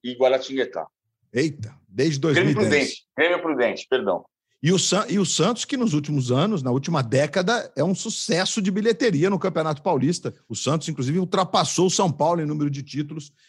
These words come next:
Speaker 2: com as conquistas dos últimos anos. Já que a gente tá falando do Santos, vamos falar do clássico. Eita, nós! É, eu não era nascido, brincadeira. Eu já era nascido, era um garotinho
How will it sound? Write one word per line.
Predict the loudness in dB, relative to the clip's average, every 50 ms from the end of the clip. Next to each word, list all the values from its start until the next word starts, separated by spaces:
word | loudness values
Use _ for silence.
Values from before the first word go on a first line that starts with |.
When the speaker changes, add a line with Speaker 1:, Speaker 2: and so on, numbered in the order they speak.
| _ _ _ _
Speaker 2:
com | -4 -4
as | -4 -2
conquistas | -2 -2 -2 -2 -2 -2 -4 -2 -2 -4 -4
dos | -4 -6 -6
últimos | -6 -8 -8 -8 -6 -6 -6 -6
anos. | -8 -12 -14 -18 -20 _ _ _ _ _
Já | -2 -2 -2 0
que | 0
a | 0
gente | 0 -2 0 0
tá | -2 0
falando | 0 0 0 0 -2 -2
do | -4 -4
Santos, | -4 -2 0 0 0 0 -2 -6 -14 -18 _ _ _ _
vamos | -4 -2 0
falar | 2 2 2 4
do | 2 0 0
clássico. | 2 4 4 4 4 2 0 -2 -4 -6 -6 -8 -4 0
Eita, | 2 4 6 8 8 8 8 8 6 4 4 2 0 -2 -2 -2
nós! | -2 -2 -4 -4 -4 -6 -10 -12 -14 -14 -14 -14 -14 _ _ -6
É, | -2 2 2 2 2 2 0 0 0 0 -2 -4 -8 _ _ _ _ _
eu | -2 0 0
não | 2 2
era | 2 2 2
nascido, | 0 0 2 2 2 2 2 2 2
brincadeira. | 2 2 4 4 2 4 2 2 2 2
Eu | 2 4
já | 4 4
era | 4 2 0 0
nascido, | -2 -4 -4 -4 -6 -6 -8 -6 -4
era | -4 -4
um | -4 -4
garotinho | -4 -4 -4 -4 -6 -8 -6 -6 -6 -6 -6